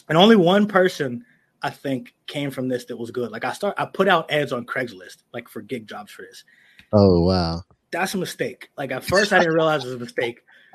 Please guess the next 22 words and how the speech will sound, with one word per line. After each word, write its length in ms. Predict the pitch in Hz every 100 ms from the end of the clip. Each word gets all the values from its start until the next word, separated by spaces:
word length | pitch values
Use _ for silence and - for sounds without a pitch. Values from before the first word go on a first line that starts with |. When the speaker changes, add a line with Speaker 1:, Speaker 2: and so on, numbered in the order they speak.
| 117 -
Speaker 1:
because, 300 | 147 175 151
like, 220 | 147 135 156
you 120 | 139
don't 260 | 160 208
get 200 | - 220
to 80 | 175
choose 540 | 139 - 180 156 143 131
who 120 | 147
respond. 600 | 127 - 143 139 135 135
Like, 220 | 156 147
you 60 | 190
don't 180 | 185 185
get, 200 | 190 190
there's, 200 | 165 160 -
there's 180 | 156
no 140 | 165 185
real 200 | 180 143
target. 540 | - 147 147 113 104 _ _ _ _ _ -
And 140 | 151 160
Speaker 2:
Right. 40 |
Speaker 1:
then, 180 | 139 139
like, 420 | 135 131 120 -